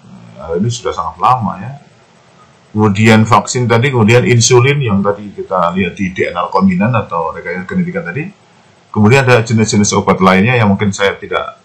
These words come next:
kenal secara pasti. Itu ada apa dah?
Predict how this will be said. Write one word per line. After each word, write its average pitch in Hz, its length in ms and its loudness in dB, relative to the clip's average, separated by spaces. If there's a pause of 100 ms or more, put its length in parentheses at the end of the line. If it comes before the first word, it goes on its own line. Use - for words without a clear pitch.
(100)
kenal 92 320 0
secara 82 720 0
pasti. 151 480 -2 (720)
Itu - 160 -2
ada 117 160 2
apa 87 160 0
dah? 87 180 -8